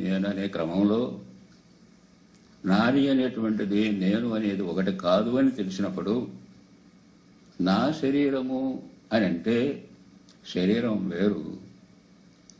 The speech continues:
ఈ నా అనేటువంటి వ్యక్తి వేరు. అలాగే జనరల్గా ఒక మనిషిని చూసి, నా శరీరం, నా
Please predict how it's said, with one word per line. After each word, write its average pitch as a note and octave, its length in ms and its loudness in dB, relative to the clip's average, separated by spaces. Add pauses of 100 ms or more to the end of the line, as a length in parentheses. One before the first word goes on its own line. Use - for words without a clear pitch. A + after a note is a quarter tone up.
(220)
ఈ - 20 4 (260)
నా F2+ 100 -2 (160)
అనేటువంటి F#2 540 -2
వ్యక్తి E2 300 -10 (100)
వేరు. - 260 -14 (1900)
అలాగే C3+ 420 2 (300)
జనరల్గా C3 500 2
ఒక A2+ 160 -4
మనిషిని G2 380 -2
చూసి, - 300 -6 (1300)
నా G2+ 100 4 (180)
శరీరం, F#2+ 460 0 (1200)
నా G2 100 4